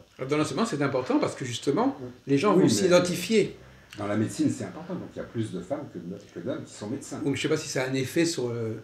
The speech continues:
Speaker 1: Ah, si.
Speaker 2: sur le, sur les gens. Enfin,
Speaker 1: Oui.
Speaker 2: c'est
Speaker 1: Non, mais quelque part. Donc les professions où il y a un certain rapport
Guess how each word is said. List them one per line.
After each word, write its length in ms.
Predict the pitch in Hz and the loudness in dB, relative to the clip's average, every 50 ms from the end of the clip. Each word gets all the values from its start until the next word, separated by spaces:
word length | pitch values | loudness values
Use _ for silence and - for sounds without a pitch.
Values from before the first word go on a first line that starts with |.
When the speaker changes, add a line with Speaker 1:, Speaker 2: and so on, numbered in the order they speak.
| - _ - | -16 _ -18
Speaker 1:
Ah, 100 | 110 113 | -18 -16
si. 160 | - - - | -12 -8 -6
Speaker 2:
sur 100 | - 131 | -4 -4
le, 160 | 120 117 113 113 | -4 -4 -6 -10
sur 160 | - - 127 | -10 -4 -2
les 100 | 127 139 | 0 2
gens. 240 | 143 190 202 170 156 | 2 2 2 2 0
Enfin, 120 | 139 - 127 123 | -2 -6 -8 -8
Speaker 1:
Oui. 40 | 110 | -6
Speaker 2:
c'est 400 | 117 120 113 110 - - - - _ _ _ _ _ - | -4 -4 -4 -4 -6 -12 -18 -20 _ _ _ _ _ -2
Speaker 1:
Non, 80 | 127 117 | 0 0
mais 120 | 107 92 | 0 0
quelque 260 | 87 104 101 - - | -2 -6 -4 -2 -2
part. 380 | 110 - - 110 101 - - - - - - | -2 0 0 -2 -2 -2 -6 -12 -18 -14 -10
Donc 180 | - 101 101 - | -8 -6 -4 -2
les 60 | - | -2
professions 560 | - - 131 131 135 - - 147 135 117 101 95 | -2 -4 -6 -6 -6 -4 -2 -2 -2 -2 -2 -2
où 40 | |
il 60 | 95 98 | -4 -6
y 20 | |
a 40 | 95 | -6
un 40 | 87 | -8
certain 240 | - - 90 90 90 90 | -10 -12 -12 -10 -10 -8
rapport 640 | 90 92 95 - - - 98 92 87 82 - - | -10 -10 -12 -12 -10 -8 -8 -6 -6 -8 -8 -12